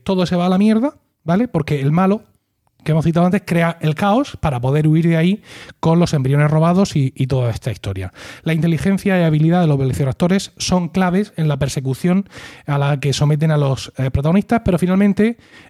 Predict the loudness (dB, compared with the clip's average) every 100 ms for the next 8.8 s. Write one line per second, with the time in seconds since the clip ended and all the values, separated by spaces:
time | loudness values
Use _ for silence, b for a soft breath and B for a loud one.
0 | 0 2 4 2 2 0 2 -2 0 0
1 | 0 -2 -2 0 0 0 2 0 2 -2
2 | -4 -2 0 0 0 -2 -2 -2 -2 -2
3 | -4 -2 -2 -2 -2 -6 -4 -2 -2 -6
4 | -8 -8 -6 -6 -10 B B -2 0 0
5 | 0 2 0 2 0 2 0 -2 -6 -10
6 | -10 -6 -4 -4 -6 -8 B B -4 -2
7 | -2 -2 0 0 2 2 2 2 2 0
8 | 2 2 0 0 -2 0 -4 -4